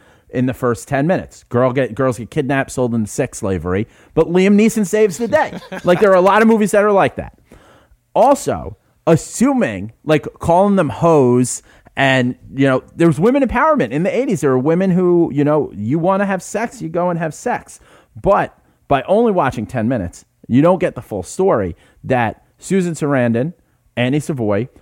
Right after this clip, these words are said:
Speaker 1: never has sex with a ball player that has a season under two fifty or whatever the number is, because she molds them into being better, complete people, and they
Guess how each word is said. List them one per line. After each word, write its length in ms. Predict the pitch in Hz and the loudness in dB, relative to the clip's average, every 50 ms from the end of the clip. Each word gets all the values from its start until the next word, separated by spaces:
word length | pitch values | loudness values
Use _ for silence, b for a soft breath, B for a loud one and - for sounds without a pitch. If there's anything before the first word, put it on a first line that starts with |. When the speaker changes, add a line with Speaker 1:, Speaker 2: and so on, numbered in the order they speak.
| b b b b _ | b b b b _
Speaker 1:
never 400 | - 110 127 156 180 202 214 185 | -4 -2 0 2 2 2 2 0
has 200 | 165 160 131 - | 0 0 -2 -2
sex 420 | - - 190 175 160 - - - - _ _ _ | -4 -4 -4 -4 -4 -8 -12 -20 -20 _ _ _
with 240 | - 123 135 139 110 | -4 -2 0 0 2
a 200 | 139 127 123 120 | 2 2 2 2
ball 220 | 110 - 160 180 185 | 0 0 0 0 0
player 300 | - 147 123 120 113 117 | 0 0 0 0 0 0
that 140 | 120 117 | 0 -2
has 200 | 117 139 143 131 | 0 -2 -2 -2
a 40 | 120 | -4
season 340 | - - 156 151 131 123 113 | -6 -4 -4 -4 -2 -4 -4
under 300 | - 135 131 127 127 120 | -4 -2 0 0 0 0
two 220 | - - - 151 | -2 -2 -4 -6
fifty 360 | 131 - 160 160 - - 139 131 | -4 -2 -4 -4 -4 -4 -4 -4
or 120 | 117 110 | -2 -2
whatever 320 | 104 113 120 135 127 127 | -2 -2 -2 -2 -2 -2
the 100 | 123 127 | -2 0
number 280 | 120 120 120 110 120 151 | 0 0 0 0 0 0
is, 260 | 214 190 151 143 - b b b b b b b _ | 2 2 2 0 -2 b b b b b b b _
because 480 | 127 120 - - 170 175 175 156 135 | -4 -4 -2 -2 0 2 2 2 0
she 180 | - - 147 139 | 0 -2 -2 0
molds 480 | 113 110 120 131 143 165 185 165 - - | 0 0 2 2 2 2 0 -2 -4 -4
them 220 | 131 113 104 98 | -4 -2 -2 -2
into 280 | 85 113 110 - 123 104 | -4 -6 -6 -6 -6 -6
being 200 | 120 117 104 90 | -4 -4 -4 -4
better, 300 | 87 127 127 139 143 135 | -2 -2 0 0 0 -2
complete 340 | - 117 - 135 123 - | -2 -4 -4 -4 -4 -4
people, 480 | - - 160 165 156 - 127 120 117 b b b b b b - | -4 -6 -6 -6 -4 -2 -2 -2 -2 b b b b b b -4
and 220 | 120 120 113 117 | -4 -2 0 0
they 200 | 120 117 120 120 | 0 -2 -2 -4